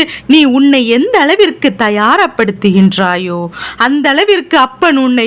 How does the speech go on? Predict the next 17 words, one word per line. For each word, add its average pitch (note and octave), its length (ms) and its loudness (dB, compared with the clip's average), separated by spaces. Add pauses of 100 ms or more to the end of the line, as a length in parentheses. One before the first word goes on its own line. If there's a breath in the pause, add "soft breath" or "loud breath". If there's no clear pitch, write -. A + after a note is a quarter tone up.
தொடர்ந்து D4+ 480 0
வருவார் G3+ 500 0
என்பதும் A#3 580 -2 (340 loud breath)
உன் A#3+ 200 4
நினைவில் B3 500 0
இருக்கட்டும். F#3+ 760 -4 (460 loud breath)
நான் C4 260 2
இந்த A#3+ 320 -2
வாழ்க்கையில் D4 600 0
நமக்கான B3+ 680 0
ஒவ்வொரு B3+ 400 2
விஷயங்களையும் G3+ 840 -4 (440 loud breath)
நல்லபடியாக B3 960 0
செய்து E4+ 360 0
கொண்டிருக்கின்ற A#3 760 -2 (100)
இந்த G#3 280 -2
நேரத்தில் G#3 720 0